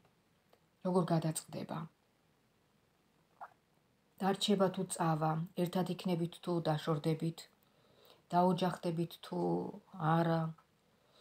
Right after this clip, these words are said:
აბა, ვნახოთ. მოახდინეთ, ე, ყურადღების კონცენტრირება. აი, ამ სამი არგანისკენ.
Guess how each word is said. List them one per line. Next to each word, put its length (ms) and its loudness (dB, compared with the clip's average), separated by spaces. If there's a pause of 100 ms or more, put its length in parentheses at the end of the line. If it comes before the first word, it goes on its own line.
(500)
აბა, 160 2
ვნახოთ. 460 0 (640)
მოახდინეთ, 600 -2
ე, 200 -2
ყურადღების 520 -2
კონცენტრირება. 680 -4 (2250)
აი, 180 0
ამ 120 0
სამი 380 -2
არგანისკენ. 640 -2